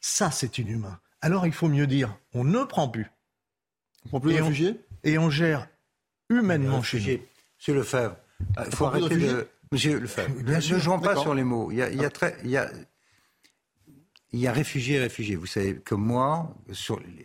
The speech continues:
Speaker 3: les chiffres que j'ai donnés tout à l'heure, euh, les deux cent soixante-dix mille ne sont pas des réfugiés. Ce sont des migrants. Euh, il y a une partie qui sont des étudiants, mais le gros, c'est le regroupement familial.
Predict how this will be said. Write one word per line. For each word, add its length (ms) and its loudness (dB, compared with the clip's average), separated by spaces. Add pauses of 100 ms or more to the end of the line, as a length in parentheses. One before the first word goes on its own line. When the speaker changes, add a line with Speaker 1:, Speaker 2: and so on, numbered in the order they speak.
Speaker 3:
les 100 -8
chiffres 280 -2
que 120 -4
j'ai 140 -2
donnés 460 -4 (240)
tout 180 -20
à 60 -6
l'heure, 340 -4 (640)
euh, 20 -12 (420)
les 120 -10
deux 140 -2
cent 180 -2
soixante-dix 280 -4
mille 120 -2
ne 40 -10
sont 160 -4
pas 180 0
des 80 -4
réfugiés. 420 -12
Ce 160 -12
sont 180 -8
des 100 -8
migrants. 560 -4
Euh, 100 -12
il 60 -16
y 40 -12
a 20 -6
une 100 -8
partie 260 -10
qui 80 -6
sont 100 -8
des 140 -14
étudiants, 480 -4 (300)
mais 80 -6
le 100 -4
gros, 280 -4
c'est 140 -4
le 60 -2
regroupement 360 -6
familial. 440 -8